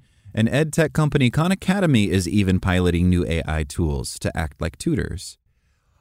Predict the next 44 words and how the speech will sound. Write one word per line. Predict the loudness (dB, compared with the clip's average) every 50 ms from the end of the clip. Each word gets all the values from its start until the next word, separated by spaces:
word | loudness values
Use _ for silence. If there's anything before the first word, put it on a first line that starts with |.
| -12 -6
All | -2 0 0 0
of | 0 2
this | 2 2 2 0 -2
is | -2 0
happening | 0 0 0 0 0 2 2 4
with | 2 2 2
artificial | 2 0 0 0 0 -2 -2 0 2 2 2
intelligence | 2 2 2 0 0 0 0 0 0 -2 0 0
now | 0 2 2 4
on | 4 4 4
the | 2 2
radar | 2 2 2 2 2 2 2 2
of | 2 2 2
the | 2
White | 2 2 2 2 2 0
House | -2 -2 -2 -4 -6 -8 -8 -8 -4
and | -4 -2 0
government | 0 2 2 2 2 2 2 2
regulators, | 2 0 2 2 0 0 0 -2 -2 -4 -4 -6 -8 -10 -14 _ _ _ -6 -2
and | 0 2 4 4
as | 4 4
some | 2 2 2 2 4
tech | 4 2 0 2 2
workers | 2 2 4 4 2 2 2
voice | 2 2 2 2 2
concerns | 0 -4 -4 -2 0 -2 0 0 0 -2 -2 -2 -2
about | 0 0 0 0 -2
the | -2
technology's | -2 -2 -2 0 0 0 2 2 2 2 2 0 0 -2
explosive | -4 -6 -4 0 2 2 2 2 0 -4 -4
growth | -2 2 4 4 4 4 2 0
and | 0 2 2
adoption, | 2 2 2 0 0 -2 -4 -6 -6 -4 -4 -6 -8 -12 _ -20 -8
and | -2 0 2 2
with | 2 2
economists | 0 0 0 2 2 4 4 4 4 2 -2 -8 -12 -14 -12
closely | -4 0 2 4 4 2 0 0 0 0 2
watching | 2 2 2 2 2 0 -2 -2
its | -4 -4 -4
potential | -6 -6 -2 0 0 0 0 0 -4
to | -4 -4
disrupt | -4 -4 -4 -4 -2 0 0 0 -2 -2
entire | -6 -6 -4 -2 -2 -2 -2 -2 -2
industries. | -2 -2 -2 -2 -2 -6 -8 -10 -10 -10 -10 -12 -16